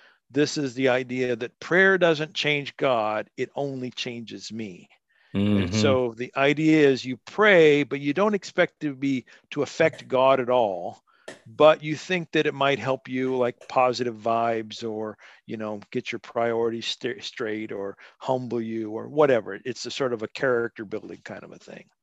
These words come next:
Speaker 2: Mm-hmm.
Speaker 1: I think prayer as described in Scripture is a lot more than just that. Uh, I do think prayer can help us personally, but I also think it has a real effect on God. So here's the fourth option. Again, this is the option I wanna recommend.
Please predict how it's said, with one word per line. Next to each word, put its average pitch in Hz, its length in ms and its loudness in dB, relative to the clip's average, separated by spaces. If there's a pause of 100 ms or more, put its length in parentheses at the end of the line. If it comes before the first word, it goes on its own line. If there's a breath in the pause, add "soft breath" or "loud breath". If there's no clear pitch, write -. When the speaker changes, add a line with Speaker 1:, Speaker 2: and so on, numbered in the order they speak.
(240)
Speaker 2:
Mm-hmm. 98 440 -4 (640 soft breath)
Speaker 1:
I 196 240 2
think - 500 -8
prayer 135 340 2
as 120 140 -4
described 120 540 -2
in 110 80 -12
Scripture 120 480 -8
is 110 140 -8
a 117 40 -8
lot 120 320 0
more 113 280 -8
than 107 220 -12
just 117 460 -8
that. 92 500 -8 (320)
Uh, 104 120 -8
I 113 140 -4
do 123 220 -2
think 120 360 -8
prayer 110 240 -4
can 107 140 -14
help 101 280 -8
us 98 160 -8
personally, 90 580 -12 (380 soft breath)
but 123 100 0
I 143 220 4
also 165 380 0
think 127 260 -8
it 123 80 -8
has 113 240 -4
a 117 60 -6
real 113 260 -2
effect 110 400 -10
on 107 140 -12
God. 107 520 -12 (420 soft breath)
So 131 140 2
here's 170 360 6
the 147 120 0
fourth 160 440 6
option. 131 400 4
Again, 123 320 -2
this 127 180 -2
is 120 80 -6
the 113 100 -2
option 113 360 -4
I 107 100 -2
wanna 104 240 -6
recommend. 95 720 -8